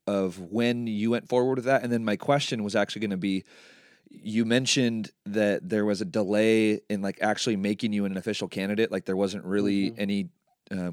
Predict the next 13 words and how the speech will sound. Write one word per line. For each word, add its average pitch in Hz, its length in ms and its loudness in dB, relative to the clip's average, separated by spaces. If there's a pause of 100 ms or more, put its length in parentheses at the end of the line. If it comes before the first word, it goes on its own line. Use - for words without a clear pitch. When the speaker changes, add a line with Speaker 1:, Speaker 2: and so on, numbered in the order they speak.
Speaker 1:
communication 101 520 -4
between 98 280 -6
U 98 140 -2
S 95 100 -4
Soccer 95 480 -2
and, 90 160 -8
and, 90 180 -10 (100)
and 92 220 -6
you. 95 100 2
Speaker 2:
Correct. 117 220 0 (420)
Speaker 1:
Um, 87 440 -4 (200)
but 98 280 -2
meanwhile, 110 680 4